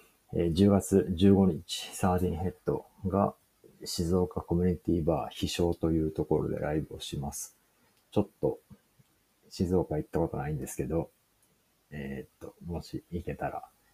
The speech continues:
行きたいかなと思ってます。えー、その後はもう十一月なんですけど、十一月の五日と六日、ブラッククローズが立川ステージガーデンでライブ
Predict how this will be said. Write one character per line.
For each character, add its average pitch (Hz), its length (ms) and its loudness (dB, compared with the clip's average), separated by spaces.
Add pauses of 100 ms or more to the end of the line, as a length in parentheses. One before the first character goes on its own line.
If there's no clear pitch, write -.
(180)
行 - 140 -2
き - 40 -18
た 73 120 -2
い 73 60 -4
か 69 100 -4
な 69 160 -4
と - 120 -10
思 - 140 -10
っ - 60 -10
て - 160 -20
ま - 120 -12
す。 - 320 -14 (1600)
え 80 400 0
ー、 - 20 -20 (560)
そ 107 200 4
の 95 80 8
後 107 140 2
は 65 100 -4
も 82 160 -2
う 78 100 -2
十 92 240 8
一 - 220 0
月 85 420 0 (600)
な - 100 -8
ん 71 80 -6
で 73 80 -8
す - 100 -14
け 85 120 2
ど、 98 220 2
十 98 220 4
一 92 200 0
月 90 200 -2
の 85 240 -2
五 95 220 -2
日 101 160 2
と 92 120 2
六 87 140 4 (140)
日、 - 420 -2 (140)
ブ 90 200 2
ラ 95 80 8
ッ - 20 0
ク - 180 -10
ク - 100 0
ロ 90 140 6
ー 85 60 0
ズ - 360 -10 (280)
が 85 200 0 (600)
立 - 220 -6
川 73 240 2
ス - 100 -14
テ 85 160 2
ー - 20 0
ジ 85 140 0
ガ 80 200 0
ー - 20 -6
デ 65 140 -4
ン - 100 -14 (240)
で 90 180 0
ラ 76 160 -2
イ 76 80 -2
ブ 71 180 -6